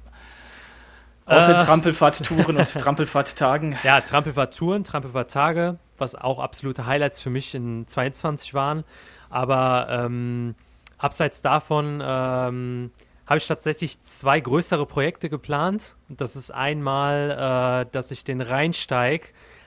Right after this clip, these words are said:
Speaker 2: als Fastpacking-Tour machen möchte. Ähm,
Speaker 1: Ah, cool.
Speaker 2: ich denke, da werden wir <laughs> wahrscheinlich eine Folge zu machen, vielleicht als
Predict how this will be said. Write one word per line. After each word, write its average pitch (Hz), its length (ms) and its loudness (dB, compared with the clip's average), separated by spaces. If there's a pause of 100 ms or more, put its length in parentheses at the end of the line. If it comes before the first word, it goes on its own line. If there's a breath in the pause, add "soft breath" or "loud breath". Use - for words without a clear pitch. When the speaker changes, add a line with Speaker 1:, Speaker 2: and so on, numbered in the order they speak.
Speaker 2:
als 143 160 -2
Fastpacking-Tour 143 680 -2
machen 113 300 -4
möchte. 143 480 -2 (680 soft breath)
Ähm, - 100 0
Speaker 1:
Ah, 127 380 4 (120)
cool. 110 220 -8
Speaker 2:
ich - 120 -10
denke, 151 220 2
da 131 140 2
werden 143 220 2
wir 151 80 2
<laughs> - 0 -
wahrscheinlich 131 480 0
eine 135 100 -4
Folge 139 460 0
zu - 180 -8
machen, 139 420 -2
vielleicht 127 560 -6
als - 380 -12